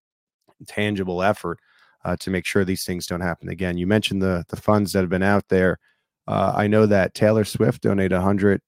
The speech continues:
uh, thousand dollars to the Lopez Galvin family. Same thing with Travis Kelce. I think he gave a hundred thousand dollars of his own money. The Chiefs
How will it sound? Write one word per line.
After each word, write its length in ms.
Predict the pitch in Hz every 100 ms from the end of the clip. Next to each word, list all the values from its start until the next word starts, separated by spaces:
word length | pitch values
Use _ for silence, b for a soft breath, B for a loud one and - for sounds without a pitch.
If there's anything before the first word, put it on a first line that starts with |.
| -
uh, 500 | 98 95 92 98 101 - _
thousand 380 | - 101 92 92
dollars 440 | 90 101 117 107 -
to 120 | 98
the 80 | 92
Lopez 460 | 101 101 101 92
Galvin 340 | 95 92 90 87
family. 560 | 101 101 104 104 95 -
Same 280 | - 98
thing 180 | - 98
with 120 | 90
Travis 360 | - - 98 -
Kelce. 360 | - 104 - 104
I 20 |
think 160 | 98
he 140 | - 98
gave 180 | 98 98
a 60 |
hundred 200 | 95 104
thousand 300 | - 101 107
dollars 260 | 101 98 92
of 60 |
his 100 | 87
own 200 | 95 95
money. 260 | 92 98 95 b b b b _
The 200 | 107 104 95
Chiefs 640 | - - 123 - - -